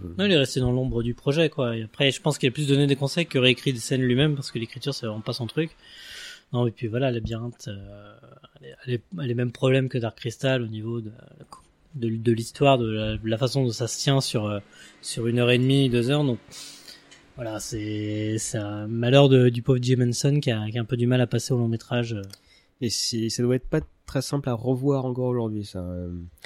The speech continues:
Speaker 2: euh, bon, c'était évidemment un four, hein, douze millions de dollars sur les vingt-cinq investis. Euh, mais bon, ça nous a donné la Magic Dance de Bowie. Euh,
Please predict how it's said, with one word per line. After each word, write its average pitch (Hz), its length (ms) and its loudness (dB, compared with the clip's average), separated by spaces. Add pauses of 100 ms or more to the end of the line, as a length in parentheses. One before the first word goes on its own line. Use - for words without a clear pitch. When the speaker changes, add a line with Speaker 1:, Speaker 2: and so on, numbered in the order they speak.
(400)
Speaker 2:
euh, 123 320 2
bon, 131 160 10
c'était 127 240 6
évidemment 117 320 6
un 110 60 2
four, 180 280 6
hein, 143 160 8
douze 131 240 6
millions 135 240 8
de 139 60 6
dollars 131 340 8
sur 135 140 6
les 139 80 10
vingt-cinq 131 420 4
investis. 185 600 4 (520)
Euh, 139 420 12
mais 139 120 10
bon, 143 160 4
ça 151 140 0
nous 131 180 4
a - 20 4
donné 127 260 4
la 127 120 6
Magic 123 260 2
Dance 131 380 2
de 131 220 6
Bowie. 165 600 2 (140)
Euh, 127 1300 0